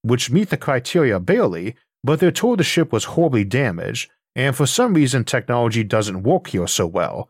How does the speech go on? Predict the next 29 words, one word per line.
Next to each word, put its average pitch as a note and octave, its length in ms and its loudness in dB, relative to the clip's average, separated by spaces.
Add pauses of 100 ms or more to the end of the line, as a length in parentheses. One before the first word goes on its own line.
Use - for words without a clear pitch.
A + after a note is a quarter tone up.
(120)
so A2+ 300 0
no D3+ 180 4
computers G#2+ 600 0
and F#2+ 100 -4
stuff - 260 -2
anymore. F#2+ 640 -2 (380)
But A2+ 160 2
that's F#3+ 300 2
okay A2+ 520 2
because A2 300 -2
for - 160 -4
some F#3+ 300 2
reason, D3 540 2
magic C3+ 560 0
works. - 640 -2 (880)
In C#3 180 2
this A3 180 2
particular A#2+ 480 0
case, B2 460 -2
that A#2+ 260 0
lost C#3+ 380 0
colony A2 380 0
is A2 140 0
going G#2 200 0
to G#2 60 -2
be A#2+ 100 2
hard G2 380 -2
to G#2+ 80 0
find, G2 560 -2